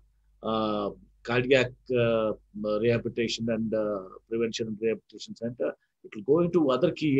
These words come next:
areas which are relevant in this part of, uh, uh,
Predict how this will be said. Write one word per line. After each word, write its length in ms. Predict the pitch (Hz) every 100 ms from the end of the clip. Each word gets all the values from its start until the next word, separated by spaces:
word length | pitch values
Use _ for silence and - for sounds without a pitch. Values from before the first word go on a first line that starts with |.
| 127
areas 440 | 117 104 101 - _ _ -
which 160 | -
are 120 | 156 147
relevant 360 | 127 131 127 117
in 120 | 113 107
this 160 | 147
part 280 | - 123 107
of, 120 | 113 -
uh, 240 | 113 107 101 _ _ _ _ _ 104
uh, 160 | 104